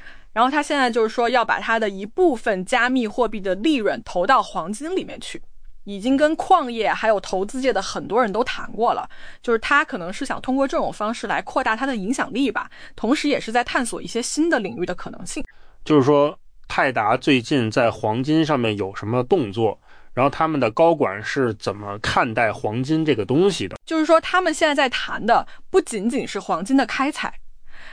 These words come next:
Speaker 1: 他们在谈的是整个从开采到交易的全供应链的事情，然后包括他们还在谈一些跟版税有关的事情，就是很明显他们是在试图很深入的参与到这个行业当中。
Speaker 2: 听起来他们的野心不小啊。
Speaker 1: 对啊，
Speaker 2: 嗯。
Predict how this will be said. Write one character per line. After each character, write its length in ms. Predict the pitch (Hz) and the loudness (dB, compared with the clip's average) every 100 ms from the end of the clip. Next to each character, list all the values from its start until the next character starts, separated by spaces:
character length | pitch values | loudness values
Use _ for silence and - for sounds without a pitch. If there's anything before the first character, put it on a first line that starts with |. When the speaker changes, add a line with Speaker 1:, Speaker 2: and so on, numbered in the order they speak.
| - | -4
Speaker 1:
他 100 | - | 0
们 100 | 311 | 2
在 100 | 311 | 2
谈 240 | 269 190 214 | 2 -2 -2
的 80 | |
是 160 | 240 269 | -4 -6
整 400 | - 247 180 123 | -2 0 0 -4
个 240 | 262 302 | 0 2
从 260 | 196 - 190 | 2 -4 -6
开 260 | 196 - 277 | -2 0 0
采 180 | - - | -2 -4
到 120 | 202 | -2
交 320 | 185 - 247 254 | -2 2 2 2
易 140 | 226 | 0
的 100 | 156 | -2
全 400 | - - 208 185 | -2 -4 -4 2
供 200 | 330 277 | 4 4
应 80 | 208 | 4
链 160 | 202 | 0
的 80 | 143 | -2
事 160 | - 143 | -10 -12
情， 160 | - - | -14 -4
然 120 | 214 | 2
后 120 | 247 262 | 4 6
包 160 | 277 | 4
括 100 | 302 | 4
他 100 | - | 2
们 80 | 285 | -2
还 160 | 262 269 | 0 2
在 120 | 254 | 2
谈 180 | - 208 | 0 0
一 20 | |
些 140 | 240 | 0
跟 160 | 226 240 | 0 0
版 180 | 196 - | 0 -2
税 180 | 330 | -4
有 100 | 233 | -2
关 120 | 170 165 | -2 -4
的 80 | |
事 120 | 175 175 | -6 -10
情， 120 | 175 | -6
就 140 | 277 | -2
是 80 | 294 - - | -4 -4 -8
很 120 | - | 0
明 200 | 214 214 | 0 2
显 120 | 320 262 | 2 2
他 140 | 269 | 2
们 100 | 302 | -2
是 140 | - | -2
在 240 | 269 262 208 | 0 0 0
试 180 | - 320 | -4 -4
图 160 | - | -2
很 200 | 277 277 | -4 -4
深 340 | 170 - 311 359 | -2 2 2 4
入 160 | 330 | 4
的 100 | - | 2
参 320 | - - 208 | -4 -2 0
与 80 | 196 | 0
到 140 | 170 165 | -2 -2
这 80 | |
个 80 | 170 | -2
行 160 | - 147 | -4 -6
业 100 | 202 | -6
当 140 | 151 | -6
中。 160 | 131 113 | -8 -8
Speaker 2:
听 120 | 202 | -4
起 80 | 151 | 0
来 100 | 123 | 2
他 80 | 160 | 4
们 60 | |
的 120 | 165 107 | 4 4
野 60 | |
心 160 | 95 151 | 2 2
不 80 | 151 | 0
小 240 | - - | 0 -4
啊。 160 | 101 92 | -6 -8
Speaker 1:
对 180 | - 381 | -2 2
啊， 200 | 302 262 | 4 2
Speaker 2:
嗯。 240 | 120 113 | -2 -12